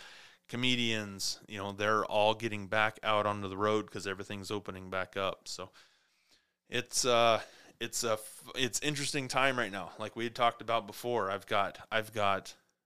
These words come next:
Jason Aldean tickets for here in Spokane, Theory of a Dead Man. Um,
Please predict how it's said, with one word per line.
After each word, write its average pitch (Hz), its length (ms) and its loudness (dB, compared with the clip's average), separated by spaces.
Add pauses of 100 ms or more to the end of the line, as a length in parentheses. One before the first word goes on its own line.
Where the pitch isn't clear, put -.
(300)
Jason 107 360 -4
Aldean 117 560 0
tickets 101 520 -2
for 104 160 -4
here 98 180 -2
in 90 60 -8
Spokane, 95 460 -10
Theory 117 220 -4
of 101 80 -4
a 101 60 -6
Dead 113 340 0
Man. 113 440 -2 (1400)
Um, 107 560 -2